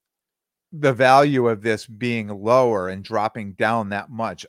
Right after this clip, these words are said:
I'm gonna look at this card again next week and see, will Card Ladder pop back up again? Was that maybe one rogue sale, or are they looking at an algorithm that says that, that the value of this card is going to be dropping? So again, we'll, we'll,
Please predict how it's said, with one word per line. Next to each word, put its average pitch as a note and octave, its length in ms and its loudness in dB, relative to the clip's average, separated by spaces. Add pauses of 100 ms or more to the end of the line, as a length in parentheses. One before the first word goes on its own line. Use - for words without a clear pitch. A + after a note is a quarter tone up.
I'm A2+ 240 -6
gonna G#2 220 -6
look G#2+ 240 -8
at G2 120 -16
this G2+ 160 -10
card G2+ 360 -6
again F#2+ 340 -10
next G2+ 320 -6
week F2 240 -10
and F#2 120 -14
see, G#2 480 -8
will A#2 180 -2
Card A2 320 -2
Ladder G#2 240 -2
pop - 380 -8
back G2+ 260 -6
up C3 160 -4
again? B2+ 300 -8
Was F#2+ 120 -8
that F#2+ 180 -6
maybe G2 280 -10
one G2+ 340 -6
rogue G2 300 -4
sale, C#3+ 560 -4
or A2 360 -4
are G#2 140 -10
they G#2+ 200 -4
looking G#2 440 -8
at F#2+ 240 -6
an G2+ 80 -12
algorithm G2 720 -6
that G2 120 -14
says F#2+ 280 -10
that, F#2+ 120 -16 (120)
that F#2+ 180 -10
the F#2 80 -10
value G2 400 -4
of F2+ 80 -16
this - 140 -18
card F#2 400 -6
is F2 180 -16
going G2+ 260 -6
to - 120 -20
be F2 100 -16
dropping? E2 440 -10 (360)
So - 160 -14
again, F2 320 -16
we'll, G2+ 300 -10
we'll, G2+ 260 -10